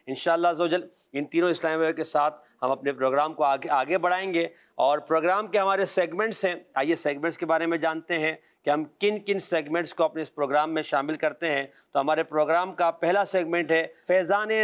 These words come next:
دلائل الخیرات اور دوسرا segment ہے لفظ سے شعر پڑھیں۔ نعت خواہ اسلامی بھائیوں کے ساتھ ہم اس میں باکس دکھا کر الفاظ ان کو دیتے ہیں اور لفظ سے ان کو شعر پڑھنا ہوتا ہے۔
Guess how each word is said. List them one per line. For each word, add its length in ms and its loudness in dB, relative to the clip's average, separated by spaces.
دلائل 300 2
الخیرات 560 2
اور 200 2
دوسرا 300 2
segment 420 0
ہے 80 2
لفظ 440 0
سے 420 0
شعر 380 -2
پڑھیں۔ 260 0
نعت 220 -2
خواہ 180 0
اسلامی 240 -2
بھائیوں 180 -2
کے 80 -4
ساتھ 300 2
ہم 260 -2
اس 200 -8
میں 120 -2
باکس 400 -2
دکھا 260 0
کر 160 -2
الفاظ 600 0
ان 120 -4
کو 120 0
دیتے 320 -2
ہیں 200 -4
اور 160 0
لفظ 260 0
سے 120 -2
ان 100 -4
کو 80 -8
شعر 260 -2
پڑھنا 320 0
ہوتا 340 2
ہے۔ 140 0